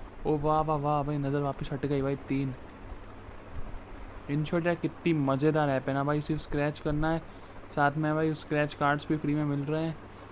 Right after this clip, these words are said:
And ऊपर से भाई सबसे best बात बताऊँ, सबसे best में से best बात बताऊँ, ads ही नहीं है <laughs> भाई ads के बिना वाली apps तो भाई god level होती हैं, कतई god level। मतलब इसमें भाई देखो भाई मैं कितना speed से कर रहा हूँ भाई, आप भाई मेरी speed देख रहे हो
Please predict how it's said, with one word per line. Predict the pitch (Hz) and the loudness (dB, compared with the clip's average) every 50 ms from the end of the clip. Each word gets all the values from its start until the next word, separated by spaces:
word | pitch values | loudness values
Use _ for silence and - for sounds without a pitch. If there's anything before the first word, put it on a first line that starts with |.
| - - - 160 | -16 -8 -4 -4
And | 151 - - - | -4 -4 0 4
ऊपर | 151 160 156 - - 180 180 180 | 4 4 4 4 2 4 4 4
से | - 175 | 4 4
भाई | 185 185 180 | 4 4 4
सबसे | - - 143 - - - - 196 185 | 2 -2 -6 -8 -6 0 4 4 6
best | 170 170 175 170 - - | 6 6 4 4 4 2
बात | 180 175 | 2 4
बताऊँ, | 160 175 175 190 190 - | 4 2 2 2 0 0
सबसे | - - 170 156 - - - 185 175 156 | -2 -6 -6 -6 -6 -2 0 0 0 2
best | 143 147 151 156 - - | 0 -2 -2 -2 -2 -2
में | 165 165 | -2 0
से | 156 165 143 131 - | 0 0 -2 0 0
best | 147 147 - - | 0 0 0 -2
बात | 160 156 | -2 -2
बताऊँ, | 147 147 - 160 156 147 - - - - - - - - - - - - - - - | 0 -2 -2 -2 0 0 -2 -2 -4 -8 -12 -12 -12 -12 -14 -14 -14 -14 -12 -6 -2
ads | - 131 135 139 131 131 | 0 2 2 2 2 2
ही | 139 143 | 2 2
नहीं | 139 135 131 127 | 2 2 0 0
है | 131 135 | -2 -4
<laughs> | 139 - - - - - - - - - - - - - - - - - - - - - | -4 -6 -6 -8 -8 -8 -6 -10 -12 -12 -12 -14 -12 -10 -10 -10 -10 -12 -12 -12 -8 -6
भाई | 147 - - - - | -6 -6 -4 2 4
ads | 139 147 156 151 - - | 6 6 4 2 0 -2
के | - 160 | 0 0
बिना | 147 151 151 151 | 2 2 2 4
वाली | 151 151 147 151 147 | 2 2 2 2 2
apps | 143 143 143 - - - | 2 0 0 -2 -4 -4
तो | 151 147 | -2 0
भाई | 143 143 147 156 156 151 147 139 - - - - - - - - - | 2 2 2 2 2 2 0 -2 -4 -10 -16 -16 -14 -12 -8 -6 -6
god | 127 - 135 135 139 139 123 | -2 0 2 2 2 2 2
level | 123 123 120 120 120 120 | 0 0 0 0 0 -2
होती | 120 113 - 135 | -4 -4 -4 -4
हैं, | 131 131 120 - - | -4 -2 -4 -2 -4
कतई | 139 - - 139 135 | -2 0 0 0 0
god | 127 131 127 123 123 123 131 | 0 0 -2 -2 -2 -2 -4
level। | 120 120 123 | -4 -4 -4
मतलब | 123 123 - - - - - - - - - - 160 | -6 -6 -10 -14 -14 -12 -12 -12 -12 -10 -2 0 2
इसमें | 160 160 - 170 165 | 2 2 2 2 2
भाई | 170 170 | 2 2
देखो | 147 147 151 151 165 | 4 2 2 4 2
भाई | 165 | 2
मैं | 165 160 160 | 2 2 0
कितना | - - - 175 165 | -2 0 0 0 -2
speed | - - - - 160 165 156 | -2 0 6 6 8 8 6
से | - - 156 | 4 -2 -2
कर | 139 - 127 | 0 0 2
रहा | 123 123 | 2 2
हूँ | 127 135 | 2 2
भाई, | 147 | 2
आप | 147 143 139 | 2 2 2
भाई | 131 147 151 | 2 2 0
मेरी | 151 151 147 143 | 2 0 0 -2
speed | - - - 151 151 147 139 | -2 -2 0 2 2 2 2
देख | 147 143 147 | 0 0 2
रहे | 156 156 | 0 0
हो | 143 131 | 0 0